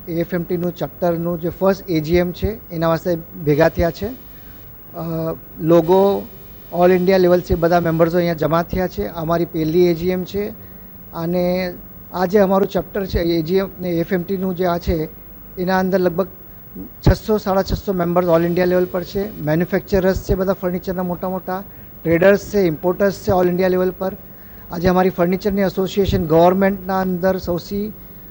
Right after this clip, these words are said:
વિખ્યાત કહેવાય છે. ગવર્મેન્ટની જે પણ પોલિસીઝ અને જે પણ ડિસિઝન મેકિંગ હોય છે, એના અંદર એ એફ એમ ટીની ઓપિનિયન લેવામાં આવે છે.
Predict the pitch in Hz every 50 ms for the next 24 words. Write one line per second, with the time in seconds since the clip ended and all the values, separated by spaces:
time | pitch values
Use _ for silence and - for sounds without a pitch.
0 | - - - 165 170 - - - 208 208 214 - - - - 180 180 185 185 180
1 | - - 214 220 233 - - - - - 143 160 175 175 185 196 196 202 208 202
2 | 202 - 196 175 160 190 180 208 202 - - 170 165 170 190 185 - 214 202 185
3 | 196 190 180 190 160 185 175 196 190 160 151 156 - - 202 196 233 220 208 196
4 | - - 185 175 170 160 - 175 180 180 175 175 196 196 196 196 185 190 196 208
5 | 190 175 175 190 185 - 202 190 175 202 196 190 185 156 147 - 185 180 202 196
6 | 196 196 196 196 196 196 190 190 190 190 185 196 202 202 214